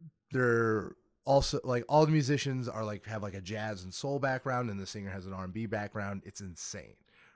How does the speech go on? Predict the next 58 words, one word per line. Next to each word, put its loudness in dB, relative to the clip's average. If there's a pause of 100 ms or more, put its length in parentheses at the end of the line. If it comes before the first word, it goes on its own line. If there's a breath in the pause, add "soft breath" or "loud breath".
(120)
right? -4
And, -2
but 6
it's 0
very 8
much, 4
like, 4
in 0
the -2
same -4
realm -2
as, -4
like, -6 (380 soft breath)
Fall 2
Out -4
Boy, -10 (100)
right? -2 (800 soft breath)
Um, 0 (420)
and 2
then 8
I 8
think 4
you 8
have 4
Tizo 4
Touchdown, 0
who 2
I 6
think 0
is -2 (120)
very 0
much, 0
like, -2
also 0
in -4
this. -4 (520 soft breath)
I, 4
I 4
think 0
he 4
definitely 0
exists -4
in 0
a -2
different -6
sphere. -6
He's -6
certainly -4
on -6
the -4
Lyrical -6
Lemonade -8
and -12
not -12
the -10
basement -12
hardcore -12
show -12